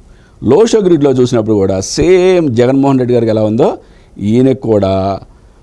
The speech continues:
మాస్టర్ కీ నెంబర్ బ్రహ్మస్థానం మిస్ అయింది, ఐదో నెంబర్ మిస్ అయింది.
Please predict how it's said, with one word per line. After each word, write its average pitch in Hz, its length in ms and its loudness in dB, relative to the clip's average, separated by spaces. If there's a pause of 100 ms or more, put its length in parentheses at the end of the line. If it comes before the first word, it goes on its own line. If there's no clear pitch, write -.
(120)
మాస్టర్ 120 520 0
కీ 117 220 0
నెంబర్ 104 560 2 (800)
బ్రహ్మస్థానం 113 960 0
మిస్ 104 220 -2
అయింది, 98 500 -2
ఐదో 104 220 0
నెంబర్ 104 260 -2
మిస్ 104 220 -4
అయింది. 85 280 -6